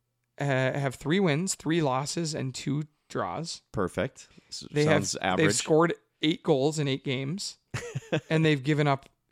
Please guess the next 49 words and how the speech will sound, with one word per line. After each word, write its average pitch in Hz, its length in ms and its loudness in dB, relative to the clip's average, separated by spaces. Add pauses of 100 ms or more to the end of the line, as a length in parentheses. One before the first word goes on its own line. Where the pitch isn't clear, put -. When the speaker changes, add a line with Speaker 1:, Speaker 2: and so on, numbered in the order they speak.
(180)
Speaker 1:
eight 135 200 -4
goals 113 300 -4
in 113 80 -8
eight 104 140 -10
games. - 200 -8
Speaker 2:
<laughs> - 1080 2
Speaker 1:
Whoa. 147 840 4 (680)
That 175 480 4
is 196 260 6
the 190 160 2
most 165 400 0
dull 147 220 2
thing 170 260 -4
ever. 131 300 -2
They're 139 200 6
one 151 180 4
of 147 100 0
the 135 100 2
lowest 151 340 2
scoring 147 260 -2
teams 131 280 -4
in 135 60 -4
the 123 60 -6
league, 120 160 -6
but 127 100 -6
they 131 60 -2
have 123 100 -4
one 131 80 -4
of 127 40 -2
the 123 60 -4
best 123 200 -8
defenses 107 540 -6
in 98 80 -8
the 95 80 -6
league, 107 320 -8
like 110 240 -6
every 117 240 -8
year. - 240 -8 (140)
Speaker 2:
Yeah. 87 360 2 (140)
Speaker 1:
This 185 360 -2
team 214 380 2 (120)
just, 165 440 0
I 165 100 -2
don't 180 120 2
know. 208 160 2
Like, 127 180 -2
I 143 100 4
wanna 139 360 0
care. 139 420 -2